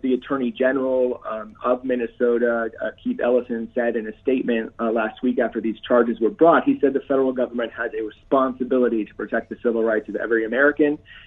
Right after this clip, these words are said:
and pursue justice to the fullest extent. And I think that is the point that he was sort of getting at there. The fullest extent means you bring the charges if a violation has occurred, not just if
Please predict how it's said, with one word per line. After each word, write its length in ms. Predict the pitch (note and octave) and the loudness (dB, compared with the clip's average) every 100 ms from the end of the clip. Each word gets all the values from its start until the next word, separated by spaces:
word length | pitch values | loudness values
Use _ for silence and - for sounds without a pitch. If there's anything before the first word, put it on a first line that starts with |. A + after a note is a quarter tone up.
| _ | _
and 160 | A#2+ A2+ | -6 -6
pursue 400 | A2+ - C3 B2 | -8 0 4 4
justice 460 | A#2 A2+ - A2+ - | 4 2 4 -2 -2
to 60 | - | -2
the 160 | A2+ - | -2 0
fullest 300 | A2+ G#2+ G#2+ - | 0 0 -2 -6
extent. 500 | - - D#3+ A#2 G#2 | -8 0 4 4 2
And 100 | C3+ | 0
I 60 | B2 | 2
think 220 | D#3+ D3 | 4 4
that 200 | C#3 A2 _ - | 4 2 _ -2
is 140 | B2+ - - | -2 -2 -8
the 60 | |
point 320 | - C#3+ B2 | -6 -2 -2
that 100 | A#2+ | -2
he 100 | A#2+ | -4
was 100 | A#2 A2+ | -8 -2
sort 160 | B2+ | -2
of 100 | A2+ G#2 - - - | -2 -6 -20 -20 -20
getting 300 | - E3+ D#3 | 4 4 4
at 160 | A#2 G#2 | -2 -6
there. 120 | G#2+ | -8
The 120 | G#2 - | -8 -12
fullest 380 | - D3+ C#3+ C#3+ | 4 6 6 0
extent 520 | A#2+ - - C#3 A#2+ | -12 -8 -4 -4 -4
means 280 | - B2 A#2 | -6 -6 -6
you 80 | A#2 | -8
bring 260 | B2+ C3 B2+ | -6 -6 -4
the 80 | |
charges 540 | A#2 - B2+ B2 A#2+ - | -6 0 2 2 -2 -4
if 160 | - | -4
a 40 | B2+ | -4
violation 540 | B2 A#2 A2+ A2 A#2 | -2 -2 -2 -4 -8
has 100 | A#2 | -6
occurred, 460 | A#2 - C3 A2 G2+ | -6 -2 0 0 0
not 340 | B2+ A#2+ - | -2 -2 -6
just 260 | - C#3 C3 | -2 -2 -2
if 220 | - A#2+ | -4 -4